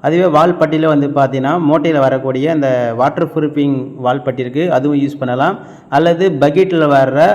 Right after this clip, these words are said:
அர்லிக் வால் பட்டி வரும், மிக்சிங் வரும், அதுவும் நம்ம யூஸ் பண்ணலாம் சொல்லிட்டு கொடுத்துருக்காங்க. நம்ம ரெண்டு கோடு பட்டி பார்த்து தேய்ச்சி, பிரைமர் வந்து பார்த்தீங்கன்னா, நம்ம மீண்டும் பிரைமர் ஒரு கோட்டு போட்டு, அதாவது பிரைமர்னு சொல்கிறது இந்த பிரைமர் கிடையாது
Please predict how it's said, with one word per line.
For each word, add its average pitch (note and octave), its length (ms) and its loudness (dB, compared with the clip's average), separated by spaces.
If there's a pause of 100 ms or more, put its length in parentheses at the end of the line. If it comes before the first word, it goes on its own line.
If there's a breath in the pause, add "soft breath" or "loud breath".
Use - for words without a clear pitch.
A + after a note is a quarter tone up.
(180)
அர்லிக் D#3+ 420 -4
வால் C#3+ 180 0
பட்டி C#3 300 -4
வரும், C3+ 500 -4
மிக்சிங் C#3+ 460 -2
வரும், D#3 340 -2
அதுவும் E3 380 0
நம்ம C#3+ 180 0
யூஸ் C#3 280 -2
பண்ணலாம் B2+ 300 -4
சொல்லிட்டு B2+ 280 -4
கொடுத்துருக்காங்க. B2 640 -4 (720 loud breath)
நம்ம D#3+ 160 4
ரெண்டு D#3+ 220 2
கோடு F3+ 200 4
பட்டி D#3 220 0
பார்த்து D#3 260 2
தேய்ச்சி, D#3 400 -2 (460)
பிரைமர் F3 380 2
வந்து D#3+ 140 2
பார்த்தீங்கன்னா, D#3 280 2
நம்ம D3+ 120 -2
மீண்டும் D3+ 420 0
பிரைமர் D3+ 340 -2
ஒரு C#3+ 140 -4
கோட்டு D3 220 -2
போட்டு, D3 420 -2
அதாவது D3+ 360 2
பிரைமர்னு D#3 460 0
சொல்கிறது D3+ 480 -2 (440 loud breath)
இந்த D#3 240 2
பிரைமர் D3+ 400 0
கிடையாது C3+ 460 0